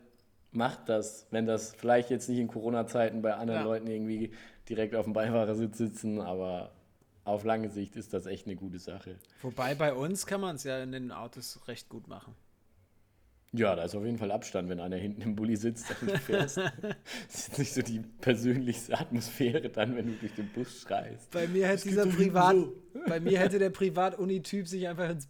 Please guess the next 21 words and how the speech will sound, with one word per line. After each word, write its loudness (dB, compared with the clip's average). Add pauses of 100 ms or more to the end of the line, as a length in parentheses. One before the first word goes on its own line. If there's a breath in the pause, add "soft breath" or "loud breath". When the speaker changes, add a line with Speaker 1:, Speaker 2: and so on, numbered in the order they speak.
Speaker 2:
Bett -2
legen -6
können -8
und -6
einfach -4 (120)
fahren -2
Speaker 1:
Ja, -2
Speaker 2:
können. -12
Speaker 1:
wäre 8
er 6
mal 6
bei 8
dir 2
mitgefahren. 2
Ich -2
hatte 0
damals 2
noch -2
einen, -4
keine -10
Ahnung, -10